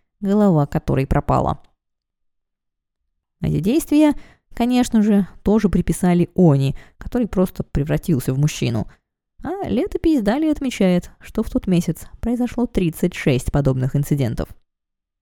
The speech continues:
Не проходит и полвека, как об ужасном эпизоде Они мы читаем в Исэ Моногатари.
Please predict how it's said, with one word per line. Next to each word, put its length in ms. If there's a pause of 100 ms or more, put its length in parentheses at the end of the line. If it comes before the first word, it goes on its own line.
(2000)
Не 100
проходит 400
и 20
полвека, 800
как 300
об 140
ужасном 500
эпизоде 380 (120)
Они 400
мы 240
читаем 640
в 60
Исэ 260
Моногатари. 840